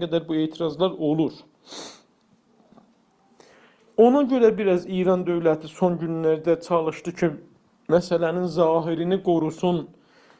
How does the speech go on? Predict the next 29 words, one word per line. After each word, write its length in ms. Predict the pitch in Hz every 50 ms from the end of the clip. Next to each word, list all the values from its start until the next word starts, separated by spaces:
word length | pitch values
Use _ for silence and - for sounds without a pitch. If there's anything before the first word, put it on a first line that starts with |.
| _ _ -
ki, 120 | - - 180
yox, 340 | 165 175 180 170 160 - 175
hə, 140 | 180 160 156 147 135 139 131 135 151 160 156
Ermənistan 540 | 147 156 160 151 151 151 - - 170 147 143
işğal 320 | - - - 160 143 143
eləyib 260 | 139 143 151 151 -
geri 220 | 151 143 143 135 139
çəkilsin. 580 | - 135 123 113 - - 113 - - - 107 - _ _ _ _ _ _ _ _ _ _ _ _ _ _ _ _ _ -
Amma 200 | 160 160 165 170
yenə 260 | 170 214 220 214 208 208
də 120 | 208 208
çönür 300 | - - 202 196 202 196
deyir 240 | 202 202 190 190 190 190
ki, 160 | - 214 208 208 208 - - _ _ _ _ - -
e, 240 | 160 160 156 151 160
amma 240 | 156 180 190 190
savaşı 460 | 185 - 202 196 190 190 185 185 226 196
da 120 | 208 180
buraxın, 360 | 190 190 185 180 190 214 196 196
atəşkəs 540 | 175 - 196 175 - - 196 180 - - 147
eləyin. 300 | 131 135 127 127 127 143 165
Niyə 220 | 202 247 277 285 269
atəşkə-, 500 | 277 214 - - - - 123 113 - - - - -
atəşkəs 580 | - 175 170 - 170 - - - 160 147 - 160
eləsin? 400 | 143 139 131 123 - - 135 135 -
Bir 140 | 208 202 202 196
halda 240 | 208 208 196 233 226
ki, 140 | - 202 185
cəbhədə 400 | 208 208 208 214 208 208 214